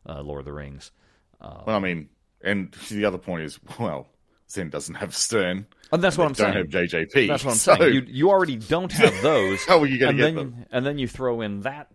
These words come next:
Speaker 1: you know, to the mix. That's a lot of things you don't have. Um,
Speaker 2: Yeah.
Speaker 1: uh,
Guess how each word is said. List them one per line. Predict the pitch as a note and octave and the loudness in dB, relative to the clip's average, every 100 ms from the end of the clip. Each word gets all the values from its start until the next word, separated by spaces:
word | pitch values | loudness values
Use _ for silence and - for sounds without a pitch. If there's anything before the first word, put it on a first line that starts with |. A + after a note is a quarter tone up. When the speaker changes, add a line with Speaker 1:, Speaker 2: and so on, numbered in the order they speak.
| - | -20
Speaker 1:
you | A#2 G#2 G2+ G2 | -12 -10 -6 -6
know, | |
to | - | -6
the | G2 | -8
mix. | F2+ F2+ - - G2+ G2+ - _ | -6 -8 -10 -16 -16 -16 -20 _
That's | - A#2+ A#2 C#3+ B2 B2 | -20 -10 -8 -6 -8 -8
a | |
lot | A#2+ A#2+ | -6 -4
of | G2+ F2+ - | -4 -4 -12
things | - A#2+ G#2 | -10 -8 -8
you | F2+ | -6
don't | G2 F2+ | -6 -6
have. | G2+ D#2+ D#2 _ - _ _ | -6 -6 -8 _ -20 _ _
Um, | F#2 F2 | -4 0
Speaker 2:
Yeah. | F#2 D#2+ D2+ D2+ _ _ _ _ _ _ | 0 -2 -6 -16 _ _ _ _ _ _
Speaker 1:
uh, | - - | -20 -18